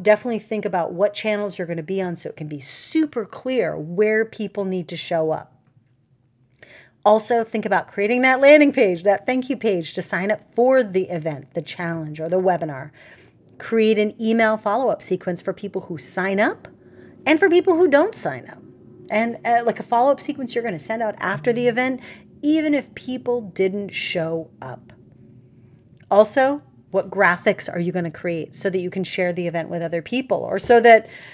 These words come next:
your event participants can share with other people? And, you know, w-, what you're probably saying is like, "Wow, these are, this is a lot of pieces." So really what I,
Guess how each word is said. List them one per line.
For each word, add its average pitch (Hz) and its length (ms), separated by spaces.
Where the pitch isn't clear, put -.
your 240 240
event 226 420
participants 185 600
can 185 140
share 175 240
with 165 120
other 147 200
people? 151 440
And, 233 400
you 262 140
know, 240 100
w-, 214 280
what 240 260
you're 262 100
probably 220 360
saying 240 280
is 170 120
like, 156 200
"Wow, 170 240
these 196 240
are, 247 140
this 208 220
is 254 100
a 220 40
lot 160 300
of 156 120
pieces." - 640
So 220 300
really 247 480
what 190 160
I, 190 100